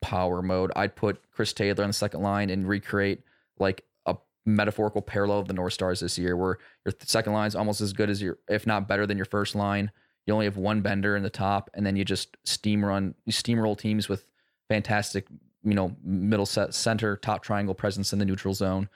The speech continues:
Your D just has to make simple passes and get, dig the puck out of the corners. And, I mean, they can do that. Shepard can do that. So,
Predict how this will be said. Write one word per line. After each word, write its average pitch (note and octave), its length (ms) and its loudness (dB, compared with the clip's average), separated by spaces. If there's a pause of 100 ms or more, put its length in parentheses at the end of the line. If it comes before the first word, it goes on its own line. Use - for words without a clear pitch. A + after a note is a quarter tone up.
(300)
Your G#2 100 4
D G#2+ 280 2
just - 260 -4
has A2 180 -2
to G2+ 80 -2
make G2+ 100 0
simple G#2 280 0
passes G2 420 -2
and F#2 140 -2 (180)
get, - 160 -6
dig G2+ 140 0
the - 60 -8
puck F#2+ 200 0
out G2 60 2
of F#2 60 0
the F#2 60 -2
corners. F#2+ 460 -2 (640)
And, E2+ 240 0
I G2+ 40 2
mean, G2 140 0
they F#2+ 80 2
can F#2+ 140 -4
do D#2+ 120 -2
that. E2 200 -2
Shepard - 240 -4
can E2 100 -6
do D#2 120 -4
that. D#2 240 -2
So, D#2 340 -2